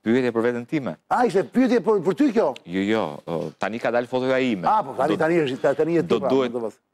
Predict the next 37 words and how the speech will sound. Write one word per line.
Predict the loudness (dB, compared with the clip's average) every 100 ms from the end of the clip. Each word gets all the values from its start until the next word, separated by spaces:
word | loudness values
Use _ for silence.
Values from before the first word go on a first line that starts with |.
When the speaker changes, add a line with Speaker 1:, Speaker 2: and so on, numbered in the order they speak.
| _
Speaker 1:
do | -4
Speaker 2:
Gazbar. | -2 0 0
Speaker 1:
duhet | 0 0 0
t'i | -2
bëj | -2 0 0 0
pyetje | -2 0 2 0
vetes. | 0 0 0 -6 -6 _
A | -6
ka | -2 0 0
ardhur | -2 -2
momenti | -2 0 -2 -2
të | -4 -2
largohem? | -2 0 0 0 -4 -10 _ -20 -20 -16 -18 -4
Speaker 2:
Nga? | 0 0 -2
Speaker 1:
<laughs> | -4
Nga | -4 -2
emisioni. | -2 -2 -2 0 0 -2 -6 -10 _ -20 _ -12 -12 -12
Speaker 2:
Atë | -4 -2
mos | 0
e | 2
largosh | 2 2 0
nga | -2
politika. | -2 0 0 2 0 -2 -6 -2
Speaker 1:
Jo, | 2 2
Speaker 2:
Shumë | 4
Speaker 1:
jo, | 2 2
Speaker 2:
zgjidhje, | 2 2
apo, | 0 0 0
Speaker 1:
jam | 0 -2
akoma, | -2 0 0 -2 -2
Speaker 2:
apo | -2 0
Speaker 1:
jam, | 0 0
Speaker 2:
presi | 0 0
shokut, | 0 0
Speaker 1:
jam | 0
Speaker 2:
presi | -2 -2
Speaker 1:
akoma, | 0 0 0